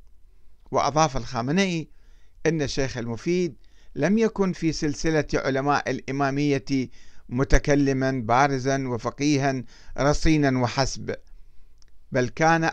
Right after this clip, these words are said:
أرفع شأوا من ذلك، فهو المؤسس والحلقة الأولى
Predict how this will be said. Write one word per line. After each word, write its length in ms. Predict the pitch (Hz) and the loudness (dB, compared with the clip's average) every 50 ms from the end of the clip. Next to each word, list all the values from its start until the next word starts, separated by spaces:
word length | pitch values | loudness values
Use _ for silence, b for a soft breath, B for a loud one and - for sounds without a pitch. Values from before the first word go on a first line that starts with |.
| - | 4
أرفع 460 | 214 240 208 - - - 151 135 127 120 | 2 2 2 2 0 2 2 2 2 0
شأوا 380 | - - - - 139 143 135 | 0 -2 0 2 2 2 2
من 220 | 123 120 120 117 110 | 2 0 -2 0 2
ذلك، 460 | 120 120 110 107 95 95 - - - b b b b b b b b | 4 4 4 4 2 -2 -6 -10 -18 b b b b b b b b
فهو 300 | - 165 196 214 202 202 | 4 6 8 8 8 8
المؤسس 800 | 190 185 185 - - 254 214 - - 202 160 - - - - - - - - - - - - - | 6 4 2 2 2 2 2 2 0 0 0 0 -2 -8 -14 -14 -16 -18 -20 -20 -20 -20 -6 0
والحلقة 640 | - 147 160 156 - - 220 247 254 226 - 208 180 | 2 4 4 4 2 4 4 6 6 6 6 4 4
الأولى 640 | 175 - - 165 247 247 233 196 156 120 98 - | 4 2 0 0 4 6 8 8 8 6 4 2